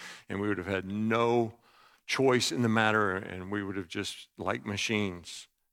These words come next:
done everything right. Uh, he gave us the ability to choose, which resulted in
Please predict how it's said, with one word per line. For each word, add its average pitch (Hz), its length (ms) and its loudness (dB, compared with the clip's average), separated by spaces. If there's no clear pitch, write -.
done 101 200 0
everything 101 680 -2
right. - 480 -6
Uh, - 140 -20
he 101 220 -10
gave 117 340 6
us 87 520 -8
the 110 120 0
ability 110 320 4
to 92 160 -6
choose, 110 500 2
which 110 200 -4
resulted 110 560 2
in 101 400 -2